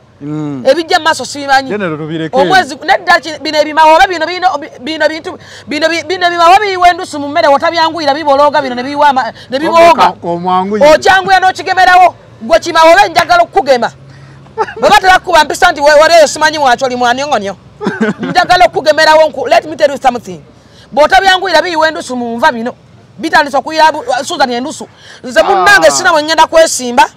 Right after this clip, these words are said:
Speaker 2: sisuubira kwesimbawo.
Speaker 1: Mm.
Speaker 2: Tosuubira nti ogenda kunkozesa, nze nina abakozi abasukka mu nkaaga,
Speaker 1: Mm.
Speaker 2: nga nze Full Figure.
Speaker 1: Ah.
Speaker 2: Bwe ngenda okukozesa gwe toliimu kubanga bakula dda onzaala. Bugingo gwe weeteeka gw'oyagala okwendako omuzaala, naye yenyinyala. Wetunuulire enkwawa.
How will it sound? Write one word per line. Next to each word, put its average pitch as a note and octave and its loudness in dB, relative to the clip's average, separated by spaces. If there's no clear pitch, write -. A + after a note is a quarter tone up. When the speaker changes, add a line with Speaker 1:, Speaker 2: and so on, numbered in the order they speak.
Speaker 2:
sisuubira E4+ 0
kwesimbawo. A3+ 0
Speaker 1:
Mm. D4+ -10
Speaker 2:
Tosuubira F4 0
nti C#4+ 0
ogenda C#4 2
kunkozesa, A#3 -4
nze B3 -6
nina C4+ -4
abakozi D4 0
abasukka B3+ -4
mu F#3+ -10
nkaaga, E3+ -2
Speaker 1:
Mm. G#3+ -10
Speaker 2:
nga C#4 2
nze G#3+ -4
Full G#3+ -10
Figure. F3 -16
Speaker 1:
Ah. D#4+ -4
Speaker 2:
Bwe F#4+ 2
ngenda F#4+ 0
okukozesa D#4 0
gwe A#3 -2
toliimu C#4 -4
kubanga C4 -2
bakula G#3 -2
dda F#3+ -10
onzaala. F#3 -2
Bugingo E4+ -2
gwe F4+ 0
weeteeka D#4+ 2
gw'oyagala D#4 2
okwendako C#4+ 0
omuzaala, A#3+ 0
naye D#4+ 0
yenyinyala. G#3 -4
Wetunuulire F4 0
enkwawa. A#3+ 0